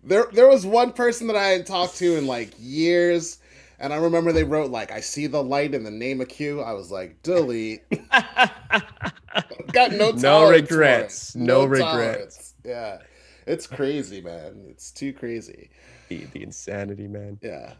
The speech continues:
Speaker 2: But yeah,
Speaker 1: Well,
Speaker 2: yeah, go, go on. <laughs>
Speaker 1: Oh, yeah. I, I was just gonna conclude and, and say this has definitely been a good episode of Dreams Not Memes. Do you have any shout outs or, or things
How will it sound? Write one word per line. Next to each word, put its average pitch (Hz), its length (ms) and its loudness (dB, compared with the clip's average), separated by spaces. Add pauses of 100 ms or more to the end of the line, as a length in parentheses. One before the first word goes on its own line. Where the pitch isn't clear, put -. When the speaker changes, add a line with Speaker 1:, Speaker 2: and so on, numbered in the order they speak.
(180)
Speaker 2:
But 127 120 2
yeah, 131 200 8
Speaker 1:
Well, 117 80 4
Speaker 2:
yeah, 117 140 2
go, 120 120 -4 (100)
go 135 140 0
on. 151 280 0
<laughs> - 40 -20 (1300)
Speaker 1:
Oh, 180 60 8
yeah. 160 260 6
I, 165 180 0
I 190 40 4
was 202 100 0
just 240 140 -6
gonna 196 220 6
conclude 208 440 2
and, 139 160 -2
and 131 160 -6
say 139 260 -4
this 143 160 -8
has 139 100 -16
definitely 151 260 -2
been 143 220 -2
a 117 60 -6
good 143 200 -4
episode 139 400 -4
of 113 80 -8
Dreams 131 260 -10
Not 113 220 -8
Memes. 127 400 -8
Do - 100 -16
you 117 60 -8
have 120 100 -6
any 110 120 -10
shout 117 320 -8
outs 120 260 -8
or, 101 280 -8
or 101 120 -12
things - 360 -12